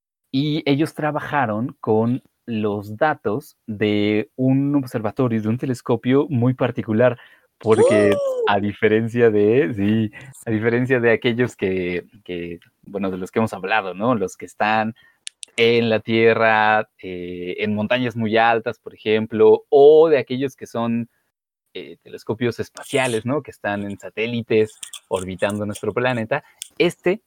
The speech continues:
Speaker 1: está en un avión.
Speaker 2: Y además es
Speaker 1: Específicamente
Speaker 2: especial porque se llama como yo.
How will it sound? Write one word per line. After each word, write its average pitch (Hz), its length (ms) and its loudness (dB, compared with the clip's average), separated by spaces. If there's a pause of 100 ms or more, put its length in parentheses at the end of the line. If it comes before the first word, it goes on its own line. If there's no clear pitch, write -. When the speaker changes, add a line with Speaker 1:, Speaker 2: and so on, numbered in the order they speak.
Speaker 1:
está 117 520 -4
en 104 120 -8
un 123 120 0
avión. 165 280 0 (1160)
Speaker 2:
Y 294 100 6
además 349 400 6
es 381 120 4
Speaker 1:
Específicamente 370 60 8
Speaker 2:
especial 240 580 4
porque 226 240 -2
se 202 180 2
llama 240 520 6 (280)
como 175 260 0
yo. 156 120 -4